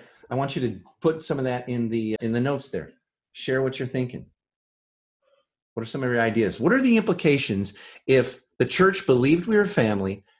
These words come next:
and that primarily we are servants, right? So, yeah, get good. Yeah,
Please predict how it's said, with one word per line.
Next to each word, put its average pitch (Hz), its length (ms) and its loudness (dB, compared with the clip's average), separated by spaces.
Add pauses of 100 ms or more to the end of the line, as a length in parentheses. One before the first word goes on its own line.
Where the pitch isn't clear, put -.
(140)
and 120 160 -2
that 127 160 -2
primarily 143 760 -4
we 143 480 -4 (120)
are 107 400 -4
servants, 110 720 -6 (920)
right? 104 360 0 (2000)
So, 117 500 0
yeah, 107 220 2 (380)
get 113 360 0
good. 113 340 0 (340)
Yeah, 113 200 -2